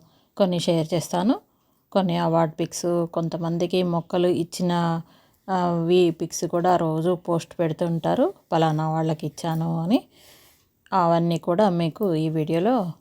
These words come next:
షేర్ చేస్తాను. అంతేకాకుండా ఇంకా ఇలాచీ మొక్కలు, ఇలా, ఆ, చాలా రకాల మొక్కలు అయితే ఉన్నాయి, అవి కూడా కొన్ని చూపిస్తాను.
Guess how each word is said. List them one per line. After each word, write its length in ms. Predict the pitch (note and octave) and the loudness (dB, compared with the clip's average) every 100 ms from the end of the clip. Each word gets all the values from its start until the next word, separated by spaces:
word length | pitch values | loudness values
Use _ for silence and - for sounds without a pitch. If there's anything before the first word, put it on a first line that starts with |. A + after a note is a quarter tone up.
| _ _ _ - | _ _ _ -4
షేర్ 340 | F#3 E3 - | 2 2 0
చేస్తాను. 380 | D#3 - F3 C4+ - _ _ _ _ | -8 -2 0 0 -4 _ _ _ _
అంతేకాకుండా 680 | F#3 F3 E3+ E3 D#3 F3 G3+ | -6 -4 -2 -2 -2 0 2
ఇంకా 280 | F3+ F3+ E3 | 2 0 0
ఇలాచీ 680 | D#3 F3 E3+ E3+ F3 E3 D#3+ | 2 2 4 2 0 2 2
మొక్కలు, 540 | E3 E3 - E3 E3 | 0 -4 -4 -2 0
ఇలా, 400 | E3 F3 E3+ E3 - _ _ _ _ _ _ G3 | 0 0 0 0 -2 _ _ _ _ _ _ -12
ఆ, 320 | F#3 F3 F3 F3 | -8 -6 -6 2
చాలా 600 | E3+ E3 E3+ E3+ D#3+ D#3+ E3+ | 4 4 4 4 4 0 0
రకాల 320 | E3 F3 F3+ | 0 0 0
మొక్కలు 380 | E3+ D#3+ - E3+ | 0 0 0 0
అయితే 280 | E3 E3 E3+ | 2 2 0
ఉన్నాయి, 380 | D#3+ D#3 F#3 D#4+ | 2 0 0 0
అవి 240 | F3 E3 | 2 0
కూడా 200 | D#3 G#3+ | 0 -2
కొన్ని 320 | G#3+ F3+ E3+ - | -2 -2 -4 -4
చూపిస్తాను. 540 | E3+ D#3 - D#3 E3+ | -8 -8 -6 -2 2